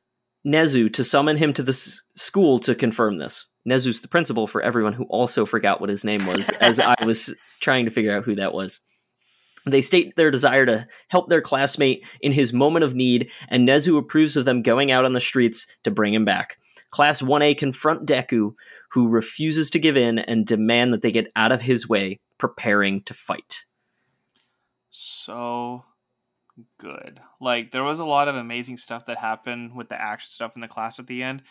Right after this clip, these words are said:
Speaker 2: but one part of the episode that brought me to t-, I, I say this every week, that the show brings me to tears, because it actually does. It just knows how to break my heart. But All Might having to chase after Deku with his little bento box and tripping and dropping the food,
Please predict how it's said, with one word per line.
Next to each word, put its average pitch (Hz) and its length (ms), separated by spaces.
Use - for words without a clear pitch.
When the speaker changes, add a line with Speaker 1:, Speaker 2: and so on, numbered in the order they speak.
Speaker 2:
but 123 340
one 127 360
part 202 300
of 190 40
the - 200
episode 120 560
that 113 280
brought 123 240
me 131 80
to 117 120
t-, - 80
I, 262 240
I - 20
say 370 200
this 302 160
every 170 240
week, 135 200
that 170 120
the 170 80
show 175 240
brings 180 280
me 185 80
to 175 60
tears, 180 320
because 127 180
it 127 40
actually 143 360
does. 123 560
It 131 60
just - 240
knows 123 300
how 139 80
to 127 80
break 123 280
my 120 140
heart. 117 360
But 131 380
All 151 180
Might 214 300
having 180 380
to 175 100
chase 131 400
after 120 380
Deku 120 440
with 127 140
his 117 100
little 117 160
bento 117 400
box 147 680
and 123 160
tripping 131 460
and 120 140
dropping 120 340
the 113 80
food, 110 460